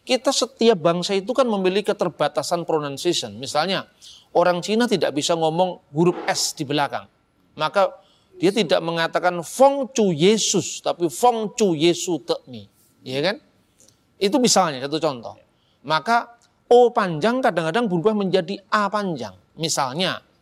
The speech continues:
eh, Shalom bahasa Ibrani menjadi Salam bahasa Arab. Shin itu menjadi Sin, Sin ringan. Huruf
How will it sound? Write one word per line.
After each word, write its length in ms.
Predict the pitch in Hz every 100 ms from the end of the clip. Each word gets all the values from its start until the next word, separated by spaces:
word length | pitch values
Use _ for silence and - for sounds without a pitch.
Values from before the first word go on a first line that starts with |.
| _ _ _
eh, 560 | - 135 139 135 131 127 _ _ _ _ _ _ _ _ -
Shalom 800 | - - 170 180 190 151 113 95 _ _ -
bahasa 800 | 139 123 131 151 139 131 113 _ _ _
Ibrani 480 | 160 131 147 139 131
menjadi 560 | 151 143 139 160 165 143 _ _ _ _ _
Salam 720 | - - 156 151 165 156 127
bahasa 400 | 120 123 120 127
Arab. 80 | 120
Shin 640 | - - 247 202 247 339 - _ _ _ 165
itu 160 | 165
menjadi 400 | 208 185 160 147 180
Sin, 400 | - - 143 104
Sin 320 | - 190 160
ringan. 400 | 175 180 135 98 - _ _ _ _ _ - - -
Huruf 320 | 180 196 196